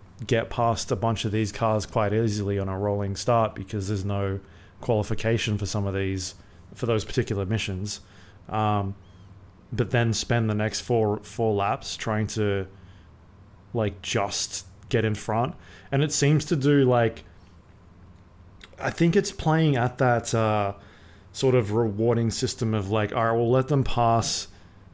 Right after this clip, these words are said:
at the last lap. Like, when there's one lap left, like, a couple corners, it seems to be giving,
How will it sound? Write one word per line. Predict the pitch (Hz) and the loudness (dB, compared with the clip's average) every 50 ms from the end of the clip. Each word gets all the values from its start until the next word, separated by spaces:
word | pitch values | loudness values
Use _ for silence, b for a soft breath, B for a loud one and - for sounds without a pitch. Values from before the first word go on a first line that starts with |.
| - - | -14 -6
at | 117 117 110 - | -4 -4 -2 0
the | 117 104 | -2 0
last | 101 104 104 104 104 101 - 101 | 2 2 2 2 2 0 -2 -4
lap. | 98 95 98 - - - - | -4 -4 -6 -8 -10 -6 -4
Like, | 113 110 104 - | -2 -2 -2 2
when | 117 123 117 113 | 2 2 4 4
there's | 113 113 104 104 | 2 2 2 2
one | 113 127 135 139 131 123 | 4 4 6 6 6 6
lap | 123 123 120 101 - | 6 4 4 2 2
left, | 120 120 120 123 117 - - | 2 4 4 4 2 0 -2
like, | 113 104 101 98 - - | 0 0 0 -2 -4 -8
a | |
couple | - - 139 139 127 139 123 | -4 0 0 0 0 -2 -6
corners, | - - 123 117 117 113 110 110 110 110 104 104 - B B B B B B B | -4 -2 -2 0 0 2 2 2 2 2 0 -4 -6 B B B B B B B
it | - - - | -4 -4 -4
seems | - - 127 135 135 - | -2 0 0 0 0 0
to | - 160 | -2 0
be | 143 143 | 0 0
giving, | 113 95 - 117 110 117 117 117 113 110 | 0 0 -2 -4 -2 -2 -4 -4 -4 -6